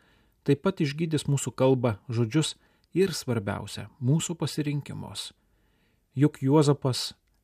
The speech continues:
suderino tylą su veiksmu. Jis nekalbėjo, bet veikė.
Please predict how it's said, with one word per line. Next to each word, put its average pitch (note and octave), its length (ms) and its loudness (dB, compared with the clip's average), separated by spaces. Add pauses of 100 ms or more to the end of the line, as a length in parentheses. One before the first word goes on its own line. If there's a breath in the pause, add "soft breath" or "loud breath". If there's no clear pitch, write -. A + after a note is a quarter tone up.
suderino G#2 760 0 (160)
tylą E3 360 0
su E3 200 -4
veiksmu. D#3+ 480 -2 (840)
Jis D#3+ 240 2
nekalbėjo, C#3 920 0 (100)
bet C#3+ 280 -2
veikė. C3 540 0